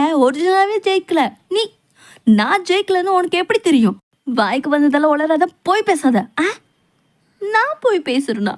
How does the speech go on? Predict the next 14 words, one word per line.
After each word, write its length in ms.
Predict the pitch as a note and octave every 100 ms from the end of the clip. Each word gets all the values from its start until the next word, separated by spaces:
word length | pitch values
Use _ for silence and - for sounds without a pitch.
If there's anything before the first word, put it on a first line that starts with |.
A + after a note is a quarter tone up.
| - _ _ _
எனக்கு 320 | - A3 G3+ G3+
தெரிஞ்ச 340 | A3 G#3+ A#3+ A#3+
உண்மையை 260 | A#3 B3 B3
மட்டும் 320 | A#3 B3 A#3+
சொன்ன, 320 | A#3+ A3+ B3 D#4
இங்க 180 | D#4+ C4 B3
இருக்கிறவங்க 400 | C4+ C#4+ C4+ C4+
எல்லாம் 280 | C4+ D#4+ D#4+ D#4+
ஆடி 240 | F4 G4 F#4+ F4
போயிருவீங்க. 680 | C#4+ A#3+ G#3+ G3+ G3 G#3 - _ _
நீ 120 | F4 E4+
குக்கிங் 380 | F#4 - G#4 F#4+
காம்படிஷன்ல 600 | D#4+ C#4+ B3+ A#3 A3+ A3+ A3+
எப்படி 340 | C#4+ C#4+ E4+